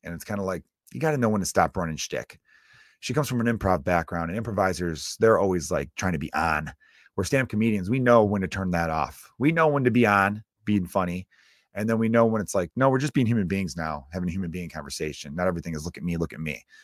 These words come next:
So those are my choices. I'm very happy with them. I hope you guys like that I brought back Fudge, Marry, Kill. But there we go. Again, I am fudging Saoirse Ronan. I am marrying Mila Kunis. And I'm murdering, uh, Kristen Wiig.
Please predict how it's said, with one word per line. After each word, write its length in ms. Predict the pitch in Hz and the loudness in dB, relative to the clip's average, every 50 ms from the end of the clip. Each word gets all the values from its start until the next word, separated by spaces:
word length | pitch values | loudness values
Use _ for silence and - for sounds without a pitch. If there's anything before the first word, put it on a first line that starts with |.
| _ _ _ | _ _ _
So 400 | - - 131 117 113 110 90 - _ - | 4 8 10 10 10 10 8 4 _ 2
those 160 | 143 180 190 | 2 4 4
are 40 | 214 | 6
my 100 | 226 214 | 4 4
choices. 340 | - - 214 269 262 - - | 6 8 8 8 6 4 2
I'm 140 | 147 196 | 2 2
very 160 | 269 294 233 208 | 2 2 2 2
happy 240 | 214 254 247 - | 2 2 0 0
with 140 | 147 104 - | 0 -2 -2
them. 200 | - 73 - - - | -4 -10 -12 -8 -2
I 80 | 120 147 | 0 2
hope 140 | 185 220 | 2 2
you 80 | 240 180 | 2 4
guys 180 | 180 160 127 123 | 4 4 6 4
like 140 | 151 160 - | 2 2 4
that 100 | 123 120 | 4 4
I 20 | |
brought 260 | 107 92 107 101 98 | 4 6 4 4 4
back 280 | - 104 101 92 - - _ _ _ _ | 4 4 4 4 2 -2 _ _ _ _
Fudge, 320 | - - 110 110 104 85 | 0 4 4 4 4 4
Marry, 280 | 92 104 101 101 95 90 | 2 2 2 2 2 0
Kill. 360 | - - 101 95 95 117 - _ - - - _ _ _ | 0 0 4 4 4 2 0 _ -16 -20 -20 _ _ _
But 120 | - 95 | 0 2
there 100 | - 165 | 4 4
we 80 | 165 175 | 4 6
go. 220 | 165 196 185 - | 6 6 6 6
Again, 340 | - - 156 160 143 95 71 - _ _ _ _ _ _ - | 4 4 4 4 4 2 0 -6 _ _ _ _ _ _ 0
I 120 | 110 160 | 0 2
am 120 | 175 120 95 | 2 0 4
fudging 400 | - 135 147 113 104 107 95 95 98 _ _ _ _ _ | 6 6 6 6 4 0 -4 -4 -8 _ _ _ _ _
Saoirse 380 | - - 123 127 113 - 120 107 | -8 0 2 2 2 2 0 0
Ronan. 340 | 98 92 87 82 78 73 - _ _ _ _ _ _ _ | 0 -2 -2 -4 -6 -8 -12 _ _ _ _ _ _ _
I 160 | 120 123 135 135 | 2 2 2 2
am 340 | 98 110 110 107 101 90 85 - _ | 0 -2 -2 -2 -4 -6 -8 -12 _
marrying 760 | - 104 107 110 117 123 143 156 139 110 82 78 76 73 90 - _ _ _ | -4 -4 0 2 4 6 6 4 4 0 -2 -4 -6 -8 -12 -18 _ _ _
Mila 260 | 95 104 104 95 90 | -2 0 0 0 -2
Kunis. 420 | - - 95 90 90 92 92 92 - - _ _ _ _ | -2 -4 -6 -6 -6 -6 -8 -10 -14 -18 _ _ _ _
And 120 | 123 143 | -4 -4
I'm 120 | 156 165 160 | -2 -2 -2
murdering, 600 | 139 147 160 160 151 165 160 156 151 151 143 - _ _ _ _ _ _ _ _ _ - | -2 -2 -2 0 0 -2 -2 -2 -4 -6 -8 -10 _ _ _ _ _ _ _ _ _ -4
uh, 160 | 120 120 120 | -2 -2 -2
Kristen 440 | - - - 107 - - 104 92 80 | -2 -4 -6 -6 -6 -6 -6 -6 -6
Wiig. 220 | 73 65 60 - | -8 -10 -12 -14